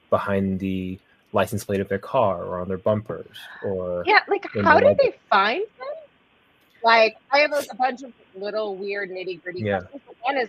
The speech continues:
Speaker 2: like, having it ride with you, something that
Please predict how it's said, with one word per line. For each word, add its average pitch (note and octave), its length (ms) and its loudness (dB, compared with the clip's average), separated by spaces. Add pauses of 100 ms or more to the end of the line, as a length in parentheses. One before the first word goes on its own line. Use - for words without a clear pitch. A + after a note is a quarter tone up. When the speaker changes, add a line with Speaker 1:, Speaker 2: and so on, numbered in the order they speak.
Speaker 2:
like, F3 340 0 (760)
having A#3+ 420 4
it G3+ 100 -6 (120)
ride F3+ 420 -4
with E3+ 260 -8
you, D3+ 560 -8 (380)
something G3+ 380 0
that E3 260 0